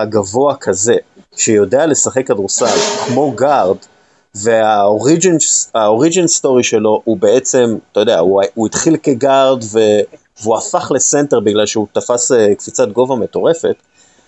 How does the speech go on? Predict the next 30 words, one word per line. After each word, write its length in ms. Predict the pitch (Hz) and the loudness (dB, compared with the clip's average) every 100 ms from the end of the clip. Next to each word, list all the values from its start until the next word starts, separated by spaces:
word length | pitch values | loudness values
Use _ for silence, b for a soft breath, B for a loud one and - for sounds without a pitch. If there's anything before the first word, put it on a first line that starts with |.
| b b - | b b -6
אז, 180 | 123 165 - | -4 -4 -4
אז 320 | 120 113 - - | -4 -2 -6 -2
היום, 640 | 127 123 139 214 190 170 - _ 180 | -2 0 0 2 2 -2 -6 _ -2
אם 140 | 208 - | -2 -2
פעם, 400 | 185 160 101 104 _ - | -4 -2 -4 -8 _ -8
אם 100 | 113 | -6
פעם, 240 | - 87 58 | -4 -4 -6
לפני 240 | - 139 147 | -8 -2 -2
שנה, 440 | - 107 131 104 - | 0 -2 -2 -2 0
היו 220 | 104 135 | 2 2
מחפשים 560 | 143 - - - 143 135 | 0 -6 -4 0 2 2
את, 200 | 113 _ 107 | -2 _ -2
אה, 80 | 92 | -2
סטף 380 | - - 156 - | -2 -2 -2 0
קרי 300 | 147 117 104 | 0 2 2
הבא 240 | 95 117 | 2 0
ש-, 140 | - 98 - - | -2 -6 -8 -12
שיעניק, 680 | - 101 95 104 143 - - | -6 -2 0 0 -2 -2 -6
אה, 140 | 85 | -4
ספייסינג 760 | - - - 160 165 143 120 104 | -4 -4 0 0 2 0 0 0
ל-, 400 | 101 98 98 95 B B B B - | 0 2 2 0 B B B B -4
לקבוצה 1200 | 104 101 98 92 87 - 101 104 - 143 151 143 | 0 2 2 2 0 -4 -10 -8 -2 0 2 2
על 160 | 110 | 2
ידי, 380 | 104 101 117 120 | 0 0 2 2
אה, 320 | 113 107 98 95 - | 4 2 2 -2 -4
תנועה 420 | 117 110 120 135 | -2 0 0 0
וזריקה 680 | 110 107 104 101 104 - 120 | 0 0 0 0 -6 -4 -2
מבחוץ, 640 | 131 107 - 156 - - | -2 -2 -2 -2 -2 -4
ועדיף 600 | 95 95 82 92 127 123 | -2 0 0 0 -4 -4
מרחוק, 520 | 123 95 - 101 - | -6 -6 -2 -2 -2